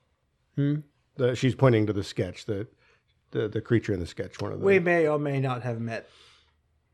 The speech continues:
Speaker 3: these beings in our travels.
Speaker 2: Well, since we're being honest, there are three symbols then, correct?
Speaker 1: Yes.
Speaker 2: This one, another one, and the one you wear around your neck, Father Becker.
Speaker 1: Yes.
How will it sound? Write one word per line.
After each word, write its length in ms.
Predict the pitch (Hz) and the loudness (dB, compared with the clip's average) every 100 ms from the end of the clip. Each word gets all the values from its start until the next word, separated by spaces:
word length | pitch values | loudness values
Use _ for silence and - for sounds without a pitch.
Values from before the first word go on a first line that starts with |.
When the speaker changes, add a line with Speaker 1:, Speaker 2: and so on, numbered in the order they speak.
| _ | _
Speaker 3:
these 240 | 120 107 | -12 -12
beings 580 | 110 104 98 98 120 - - | -16 -16 -18 -20 -20 -20 -14
in 80 | |
our 120 | 107 101 | -14 -12
travels. 540 | 110 92 120 165 - _ _ _ _ _ _ _ - | -12 -12 -12 -14 -18 _ _ _ _ _ _ _ 0
Speaker 2:
Well, 200 | 139 147 | 2 2
since 420 | - 208 220 - | 2 2 2 2
we're 200 | 190 185 | 4 4
being 420 | 151 156 156 143 147 - | 6 6 8 6 2 2
honest, 680 | 120 110 101 139 - - - - _ _ _ | 4 4 2 0 -6 -14 -18 -20 _ _ _
there 300 | 139 147 151 | 2 6 8
are 140 | 156 135 | 6 4
three 320 | - - 190 | 0 -2 -2
symbols 540 | - 202 143 117 98 | 2 4 6 4 2
then, 240 | 107 107 101 | 0 0 -2
correct? 560 | - 117 131 - - _ _ _ _ _ - - | -2 0 0 -4 -16 _ _ _ _ _ -20 -4
Speaker 1:
Yes. 300 | 131 - - | -4 -2 2
Speaker 2:
This 260 | 143 135 165 | 4 4 6
one, 360 | 135 147 180 - _ _ _ _ _ _ _ _ | 6 6 4 -2 _ _ _ _ _ _ _ _
another 360 | 131 131 180 151 | 6 8 8 6
one, 500 | 120 117 120 127 127 _ _ - | 6 6 8 6 2 _ _ 2
and 100 | 123 | 6
the 40 | 131 | 8
one 220 | 156 151 | 8 6
you 140 | 156 | 6
wear 180 | 156 151 | 8 8
around 220 | 151 147 | 8 6
your 140 | 147 147 | 6 6
neck, 280 | 160 131 - | 6 4 2
Father 320 | 123 107 104 | 0 2 0
Becker. 420 | 101 104 151 160 _ | 0 -2 -4 -6 _
Speaker 1:
Yes. 380 | 127 92 - | -10 -10 -12